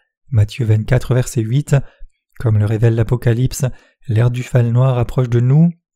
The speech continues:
Dans ce monde tel que nous le vivons, la famine commence à s'emparer de la terre. Je parle en termes de l'Église de Dieu et du monde. Néanmoins, Dieu lui-même protégera et gardera son Église. Dieu protégera les justes même à l'ère de la famine,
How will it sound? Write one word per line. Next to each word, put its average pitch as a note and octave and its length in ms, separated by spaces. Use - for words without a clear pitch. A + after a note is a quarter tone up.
Dans G#2 180
ce - 160
monde A2 260
tel A#2+ 140
que - 100
nous A#2+ 140
le A#2 80
vivons, A#2 380
la B2 140
famine C3+ 320
commence C3+ 380
à B2 60
s'emparer B2+ 380
de C#3+ 80
la A2+ 140
terre. D3+ 400
Je A2 160
parle G#2+ 320
en A2 80
termes A#2+ 340
de A2 80
l'Église A#2+ 340
de A#2+ 120
Dieu C3 180
et C#3 100
du A2 140
monde. C#3 420
Néanmoins, G#2+ 480
Dieu A2 180
lui-même A2+ 360
protégera B2 560
et B2 40
gardera A#2 400
son A#2 220
Église. C3+ 480
Dieu A2 240
protégera A#2 540
les A2+ 140
justes B2+ 380
même A#2+ 220
à A#2 80
l'ère B2 200
de A#2+ 80
la B2 100
famine, C3 460